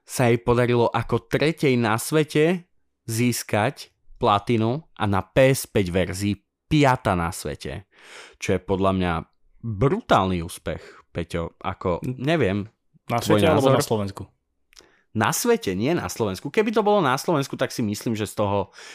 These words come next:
Speaker 1: nie je až tak hotový každý, hej, ale toto je podľa mňa úplný úspech.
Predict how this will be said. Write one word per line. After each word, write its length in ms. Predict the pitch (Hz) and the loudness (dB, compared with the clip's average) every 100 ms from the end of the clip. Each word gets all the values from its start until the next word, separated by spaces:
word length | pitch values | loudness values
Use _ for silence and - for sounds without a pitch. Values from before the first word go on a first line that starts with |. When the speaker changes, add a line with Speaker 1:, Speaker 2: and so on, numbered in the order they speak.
| - _ | -20 _
Speaker 1:
nie 200 | 104 101 | -2 2
je 220 | 107 101 | 2 2
až 320 | - 101 101 - | 0 -4 -6 -4
tak 400 | 98 95 - - _ _ _ _ _ _ _ _ _ _ _ _ _ _ _ _ _ _ - - | -4 -4 -10 -20 _ _ _ _ _ _ _ _ _ _ _ _ _ _ _ _ _ _ -20 -12
hotový 540 | - 107 - 95 98 | -4 -4 -2 -2 -2
každý, 580 | - 98 95 107 127 131 - _ - | 0 -2 0 -2 -4 -6 -20 _ -8
hej, 160 | 87 98 | -6 -4
ale 300 | - 101 101 | -2 -4 -4
toto 240 | 104 110 | -4 -4
je 80 | 101 | -2
podľa 260 | 107 107 101 | 0 0 0
mňa 160 | 98 - | 0 -2
úplný 420 | 113 101 95 - | -2 -2 -2 -2
úspech. 460 | 202 - - 82 | -2 -2 -4 -6